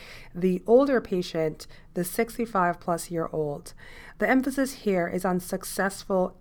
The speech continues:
aging. We recommend taking a very comprehensive and detailed history, much like we have in the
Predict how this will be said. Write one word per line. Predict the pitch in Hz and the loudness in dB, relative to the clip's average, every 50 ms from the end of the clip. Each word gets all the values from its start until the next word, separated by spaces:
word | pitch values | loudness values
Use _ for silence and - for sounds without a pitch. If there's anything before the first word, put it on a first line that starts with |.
| - | -8
aging. | - 160 160 160 151 - 160 160 180 202 214 208 - - - - - - - - - - - - - - - - - - - - - - - - - - - - - - - - - - - - - | -6 -4 -4 -4 -4 -6 -8 -8 -8 -8 -10 -10 -12 -14 -20 -20 -20 -20 -20 -20 -20 -20 -20 -20 -20 -20 -18 -18 -18 -18 -18 -20 -20 -20 -20 -20 -20 -20 -20 -20 -20 -20 -20 -20 -20 -20 -20 -10 0
We | - 214 196 | 4 4 6
recommend | 196 214 233 233 - 285 262 233 226 233 233 | 6 6 4 2 2 2 2 4 2 2 0
taking | - - 202 196 - 214 208 208 | 0 -2 -2 0 0 0 0 0
a | 196 | 0
very | 180 180 180 170 180 | 0 2 2 2 2
comprehensive | 180 - - 233 247 240 247 233 226 220 214 - - 214 208 196 190 208 - | 0 0 0 0 2 2 0 0 0 -2 -2 -2 -2 -2 -2 -2 -4 -10 -8
and | - 196 185 175 | -4 -2 -2 0
detailed | - 196 208 214 - 226 208 202 202 | 0 -2 -2 0 0 0 0 0 -2
history, | - - 190 180 - - - 180 175 | -2 -6 -6 -4 -4 -4 0 0 0
much | 175 170 190 214 214 - - | 0 2 0 -2 -2 -2 -4
like | 214 214 214 - | -4 -4 -2 -2
we | 190 190 | -2 -2
have | 190 - 190 175 170 170 165 165 | -2 0 0 2 2 2 2 0
in | - - 185 | -4 -6 -4
the | 165 165 180 | -4 -4 -6